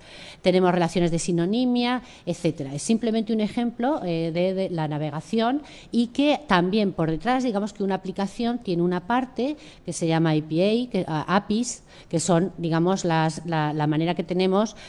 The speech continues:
de conectar una aplicación con todo ello. Ahora, entonces,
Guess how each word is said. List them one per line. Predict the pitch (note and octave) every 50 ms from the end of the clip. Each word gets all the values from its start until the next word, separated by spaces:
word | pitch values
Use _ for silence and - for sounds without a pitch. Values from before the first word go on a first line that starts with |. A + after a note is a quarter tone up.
| - - -
de | D#3+ F#3
conectar | F3+ G3 F3+ E3+ D#3+ D#3 - - G3 F3+ F3
una | F3+ F3+ F3
aplicación | E3+ F3+ F3+ - - F3 - - F#3 F3+ F3 F#3 F#3+ F3+
con | - D3+ D3 D3
todo | D3 D3+ C#3+ C3+ C3+ C3+
ello. | B2+ B2 A#2 B2 B2 - - - - _ - - - - - - - -
Ahora, | - A3+ A#3 B3 A#3 G3 D3 B2+ - - - - - - - -
entonces, | - - G3 F#3 F3 D#3+ - -